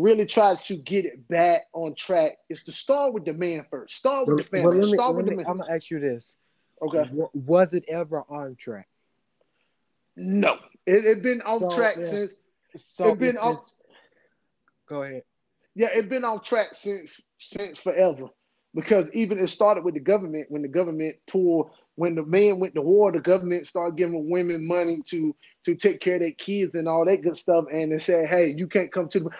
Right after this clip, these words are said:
Speaker 1: let me tell you the, the, the, what I have learned. If you really look at most projects, you have most women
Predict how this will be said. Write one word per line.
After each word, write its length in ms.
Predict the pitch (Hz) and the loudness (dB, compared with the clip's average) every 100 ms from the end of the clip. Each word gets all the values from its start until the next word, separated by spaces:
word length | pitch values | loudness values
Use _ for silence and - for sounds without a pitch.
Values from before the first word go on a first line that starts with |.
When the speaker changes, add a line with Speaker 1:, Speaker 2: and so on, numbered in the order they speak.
| - | -4
Speaker 1:
let 160 | - 494 | 2 4
me 80 | 466 | 4
tell 200 | - 269 | 4 4
you 160 | 233 190 | 2 -4
the, 80 | 196 | -4
the, 140 | 185 185 | -4 -4
the, 160 | 185 180 170 | -4 -4 -6
what 140 | 214 | -4
I 140 | 214 208 | -4 -4
have 180 | 175 | -6
learned. 280 | 151 170 151 _ _ _ - | -8 -10 -12 _ _ _ -8
If 160 | 180 175 | -6 0
you 180 | 277 262 | 0 0
really 260 | 285 196 | -6 -6
look 200 | 220 220 | -6 -4
at 200 | 202 156 | -4 -4
most 300 | 175 190 - | -4 -6 -8
projects, 540 | - 185 170 147 - _ | -8 -6 -6 -8 -12 _
you 160 | 175 | -10
have 220 | 208 214 190 | -6 -4 -4
most 200 | 190 151 | -6 -6
women 380 | 143 175 160 | -6 -6 -6